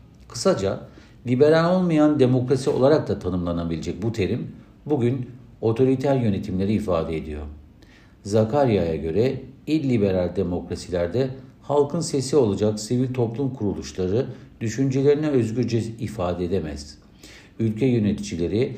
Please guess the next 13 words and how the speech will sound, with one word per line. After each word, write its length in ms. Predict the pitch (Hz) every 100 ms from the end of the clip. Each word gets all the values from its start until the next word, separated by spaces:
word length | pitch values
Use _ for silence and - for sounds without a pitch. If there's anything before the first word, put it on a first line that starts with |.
| - - -
ele 180 | 113
geçirdikleri 800 | 139 135 117 120 110 117 113 110
basın 340 | 110 107 135 131
ve 40 |
adalet 500 | 104 101 110 131 127
mekanizması 640 | 107 101 90 80 82 78 82
sayesinde 800 | - 82 78 - 92 104 135
ülkeyi 580 | 113 104 107 113 131 123 - - -
kapalı 500 | - 131 143 151 139
bir 80 |
şekilde 400 | 113 107 95 92
yönetmeye 500 | 87 90 90 - 85
başlar. 460 | 80 76 - 101 139